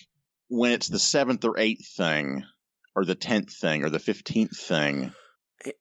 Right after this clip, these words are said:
Speaker 1: that Tom King has done, and they're all a little samey, you know? Where's, I mean, how is Tom King gonna write that compelling story that's not just about grisly murder of comic book characters?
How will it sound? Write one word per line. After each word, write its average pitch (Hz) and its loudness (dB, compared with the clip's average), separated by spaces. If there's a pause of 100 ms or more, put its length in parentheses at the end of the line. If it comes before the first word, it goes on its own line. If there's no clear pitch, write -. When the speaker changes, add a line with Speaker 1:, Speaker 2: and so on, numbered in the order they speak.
(120)
Speaker 1:
that 87 2 (460)
Tom 98 2
King 98 0
has 87 0
done, 90 2
and 98 2
they're 107 4
all 107 4
a - -2
little 123 0
samey, 92 0 (440)
you 90 0
know? 98 4
Where's, 110 2 (440)
I 120 -2
mean, 107 2
how 117 4
is 107 2
Tom 107 2
King 101 0
gonna 90 0
write 85 2
that - 0
compelling 82 -2
story 87 0 (420)
that's 87 0
not 85 0
just 82 -6
about 80 2 (400)
grisly 95 -2
murder 82 0
of 78 -4
comic 120 -2
book - -6
characters? 50 -4